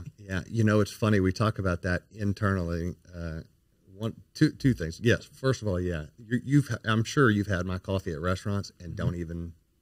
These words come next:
Speaker 1: know it.
Speaker 2: Yeah.
Speaker 1: Because it's in the, behind the scenes for sure. You know, offices more a lot, you might know it a little bit better, but I think that's a funny thing that we deal with is it's a curse.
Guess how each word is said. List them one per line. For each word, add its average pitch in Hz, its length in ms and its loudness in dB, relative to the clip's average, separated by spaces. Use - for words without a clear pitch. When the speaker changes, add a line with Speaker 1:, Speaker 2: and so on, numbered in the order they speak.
Speaker 1:
know 92 160 -4
it. - 60 -10
Speaker 2:
Yeah. 147 120 8
Speaker 1:
Because 87 420 0
it's - 180 -4
in 90 100 -2
the, 85 60 -6
behind 92 340 -2
the 85 40 -4
scenes 82 300 -4
for - 140 -10
sure. 80 260 -8
You 143 100 2
know, 135 120 4
offices 135 600 6
more 110 260 2
a 104 60 6
lot, 98 200 2
you 110 100 -2
might 95 220 -6
know 92 180 0
it 85 40 0
a 85 60 -4
little 85 120 -2
bit 80 200 -6
better, 80 320 0
but 120 100 4
I 131 100 8
think 104 220 0
that's 95 260 -2
a 107 80 -18
funny 101 320 -2
thing 85 240 -6
that 78 120 -6
we 82 120 -6
deal 87 300 2
with 80 180 -2
is 82 260 -6
it's - 140 -16
a 90 60 -6
curse. - 640 2